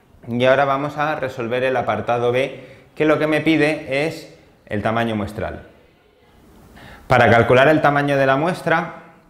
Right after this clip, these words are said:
tenemos que aplicar esta fórmula que me dice que el tamaño de la muestra es igual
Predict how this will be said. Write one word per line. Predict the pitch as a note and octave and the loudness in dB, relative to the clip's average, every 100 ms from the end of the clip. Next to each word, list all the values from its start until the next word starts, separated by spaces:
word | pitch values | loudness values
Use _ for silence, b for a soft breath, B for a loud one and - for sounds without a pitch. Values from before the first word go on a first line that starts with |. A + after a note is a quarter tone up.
| _ _ _ - - | _ _ _ -20 -8
tenemos | A#2+ A#2 C3 | -4 -4 -4
que | - | -4
aplicar | C3+ C3 C3 C3 B2+ | -4 -4 0 0 0
esta | B2+ C#3 | -4 -4
fórmula | B2 D#3+ D#3 D3 D3 D3+ | -4 -4 -6 -4 -4 -6
que | B2 | -8
me | A#2 | -10
dice | B2+ C3 A2+ | -10 -10 -8
que | |
el | G#2+ | -8
tamaño | G#2+ G#2+ A#2+ B2+ | -6 -6 -6 -6
de | B2 | -4
la | B2 | -4
muestra | B2+ C3+ - C3 C3+ A#2+ | -6 -8 -8 -6 -6 -10
es | A#2+ | -10
igual | B2+ A#2 C3 C#3 C#3 | -8 -2 0 -2 -6